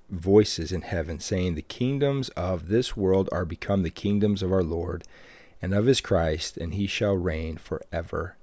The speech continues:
and ever." And it's at that point that the Savior will come. Now, one of the things that I want to draw your attention to is really back in verse one of chapter eight. I think it's important to recognize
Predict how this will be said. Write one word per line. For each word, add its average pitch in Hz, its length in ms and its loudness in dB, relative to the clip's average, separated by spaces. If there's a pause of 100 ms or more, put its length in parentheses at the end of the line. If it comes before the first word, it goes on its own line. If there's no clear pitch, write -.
and 90 200 -8
ever." 78 380 -8 (920)
And 92 160 0
it's 90 160 -6
at - 180 -4
that 110 260 4
point 85 540 -4 (220)
that 98 240 -6
the 92 80 -4
Savior 82 640 -4
will 87 120 -8
come. - 300 -10 (1300)
Now, 101 380 6 (200)
one 117 220 6
of 139 80 6
the 117 80 2
things 117 340 2
that 107 100 4
I 104 60 6
want 104 200 6
to 95 40 4
draw 95 180 4
your 98 140 6
attention 90 520 -2
to 87 420 0 (260)
is 95 400 6
really 127 300 4
back 95 500 2
in 92 260 -2
verse 90 380 0
one 87 300 -2
of 82 160 -8
chapter 85 440 -2
eight. 87 220 -4
I 107 80 -2
think 180 240 -2
it's 143 160 0
important 104 380 4
to 90 80 4
recognize 87 960 2